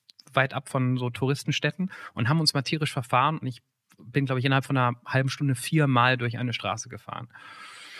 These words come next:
Und da guckte, war, stand ein Polizist und der guckte mich immer so an und er guckte immer böser und irgendwann mal hat er mich angehalten beim vierten Mal und kam auf uns zu mit einer Fresse, wo ich dachte, fuck, fuck, fuck.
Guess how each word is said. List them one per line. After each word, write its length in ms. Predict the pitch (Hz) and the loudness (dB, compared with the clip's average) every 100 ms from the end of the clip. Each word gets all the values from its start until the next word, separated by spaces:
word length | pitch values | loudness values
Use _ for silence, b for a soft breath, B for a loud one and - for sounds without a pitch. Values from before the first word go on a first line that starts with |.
| B B | B B
Und 280 | 131 135 - | 0 0 2
da 40 | |
guckte, 460 | 139 170 - 170 143 | 0 0 2 2 2
war, 80 | 143 | 2
stand 260 | - 160 | 2 2
ein 60 | 143 | 2
Polizist 480 | 107 123 - 117 - | 2 0 0 -4 0
und 60 | |
der 80 | 123 | 0
guckte 240 | 123 - 139 | -2 -2 0
mich 140 | 123 | 2
immer 180 | 147 143 | 2 2
so 140 | 135 | 2
an 260 | 117 123 110 | 2 2 2
und 80 | 113 | 0
er 80 | |
guckte 240 | 113 - 147 | -2 -2 0
immer 200 | 147 139 | 4 2
böser 440 | 117 117 123 110 | 4 2 4 4
und 160 | 104 107 | 2 2
irgendwann 320 | 135 147 131 | 2 4 2
mal 120 | 131 | 2
hat 120 | 123 | 2
er 40 | 123 | 0
mich 200 | 117 110 | 0 0
angehalten 420 | 120 107 104 104 | 0 2 0 0
beim 160 | 101 95 | -4 -4
vierten 260 | - - | -10 -8
Mal 260 | 107 87 - - | -6 -6 -8 -4
und 160 | 131 | -4
kam 280 | - 117 117 | 0 0 0
auf 200 | 95 - | -2 -6
uns 180 | 107 - | -6 -4
zu 300 | - 104 - - | -6 -8 -10 -4
mit 260 | 120 - | -4 -2
einer 220 | 120 120 113 | -2 -2 -2
Fresse, 500 | - - 113 123 107 | -4 -4 -2 -2 -4
wo 60 | |
ich 120 | 98 | -6
dachte, 360 | - 104 - 113 | -8 -12 -12 -16
fuck, 380 | - - 98 - | -16 -10 -10 -12
fuck, 260 | - 101 - | -8 -8 -6
fuck. 340 | - 101 - | -8 -8 -12